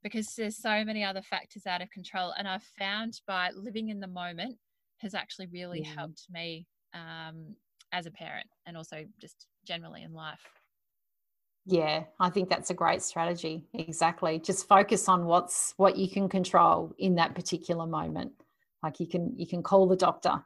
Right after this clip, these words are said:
Speaker 2: in that particular moment, but yeah, we can't control, like, what's gonna happen tomorrow or, or next week or anything. And we certainly can't control what our children are doing either. Um, so yeah, just fly by the seat of our pants.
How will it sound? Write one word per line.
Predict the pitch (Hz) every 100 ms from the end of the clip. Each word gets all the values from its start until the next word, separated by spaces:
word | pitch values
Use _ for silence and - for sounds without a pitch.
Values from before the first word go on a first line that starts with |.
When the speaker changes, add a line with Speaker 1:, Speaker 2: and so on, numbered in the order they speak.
| -
Speaker 2:
in | 190 175
that | 175
particular | 190 185 185 185 175
moment, | 170 170 160 160 -
but | 165 -
yeah, | 185 180 170
we | 175
can't | 175 180 180 185
control, | 180 - 175 175 160
like, | 165 -
what's | 185 -
gonna | 180
happen | 175 175 180
tomorrow | 180 180 175 175 175
or, | 165 165
or | 180
next | 175 175 - -
week | 175 170
or | 180 170 170
anything. | 175 175 175 175 175
And | 175
we |
certainly | 175 - 196 190
can't | 180 170 165
control | 175 165 165 160
what | 165
our | 165
children | - 165 165 160
are |
doing | 156 170 170 175 - -
either. | 156 160 - 156 _ _ _ _ _ _
Um, | 170 156 156 151 151
so | - 175 165
yeah, | 170 170 170
just | - -
fly | - 262 254 254
by | 240
the | 214
seat | - 220 220
of |
our | 175
pants. | - 170 160 - -